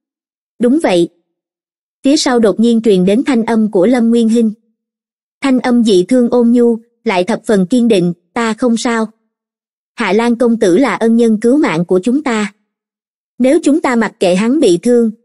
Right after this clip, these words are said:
còn có thể làm người sao?" Âu Dương Noãn trầm ngâm giây lát rồi nói,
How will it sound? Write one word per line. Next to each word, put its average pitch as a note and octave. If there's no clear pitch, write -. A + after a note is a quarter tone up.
còn G#3
có D4+
thể A3
làm G#3+
người F#3+
sao?" A3+
Âu B3+
Dương A#3+
Noãn G#3
trầm G3+
ngâm A3+
giây A3+
lát B3+
rồi G3
nói, G#3+